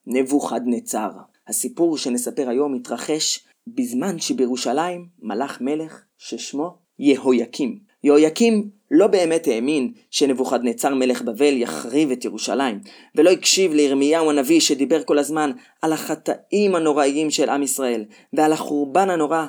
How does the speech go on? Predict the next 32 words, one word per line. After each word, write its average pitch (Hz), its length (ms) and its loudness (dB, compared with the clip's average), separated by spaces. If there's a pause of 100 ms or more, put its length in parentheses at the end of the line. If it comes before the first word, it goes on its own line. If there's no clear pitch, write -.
(220)
שעומד 139 600 2 (280)
להתרחש. 120 800 -4 (200)
האמת, 214 480 0 (240)
הוא 156 120 -2
לא 202 60 2
רק 160 180 -6
לא 135 100 4
הקשיב, 117 380 -2 (260)
אלא 139 180 0
גם 139 260 2
נמאס 143 500 -2
לו, 117 100 -2
נמאס 147 600 -2
לו 175 80 2
לשמוע 170 440 0
את 139 120 -4
ירמיהו 143 580 2
והנבואות 147 600 0
שלו 135 340 0 (260)
ליד 165 260 2
הארמון 156 460 2
של 156 180 2
המלך, 151 580 0
או 156 80 2
בשערי 147 500 4
ירושלים, 156 800 0
או 147 100 2
בשערי 147 400 2
המקדש. 131 640 -4 (180)
הוא 156 120 4
החליט 196 420 0 (320)
להיפטר 123 720 0